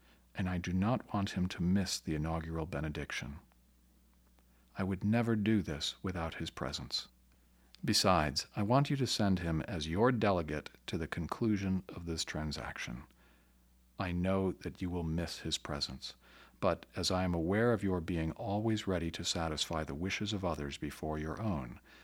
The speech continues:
I beg you to endure his absence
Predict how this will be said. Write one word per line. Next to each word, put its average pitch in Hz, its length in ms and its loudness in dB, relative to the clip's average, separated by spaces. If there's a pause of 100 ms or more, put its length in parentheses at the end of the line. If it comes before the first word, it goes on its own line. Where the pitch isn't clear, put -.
(220)
I 98 100 -2
beg 95 340 0
you 71 300 -4
to 92 160 -4
endure 85 540 2
his 87 300 -4
absence 90 640 -2